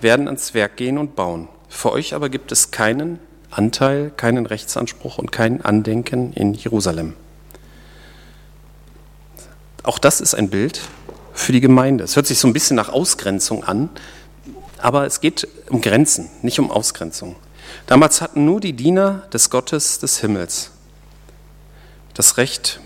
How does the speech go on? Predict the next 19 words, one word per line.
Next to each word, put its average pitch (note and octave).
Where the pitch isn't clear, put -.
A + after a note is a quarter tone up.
mitbauen F2+
zu -
dürfen, -
das -
Recht A#2+
und -
den G#2
Anteil. F2
Das -
waren A2
das -
jüdische A#2
Volk. -
Und A#2+
so C3+
ist E3
das D3+
auch -
heute. C#3+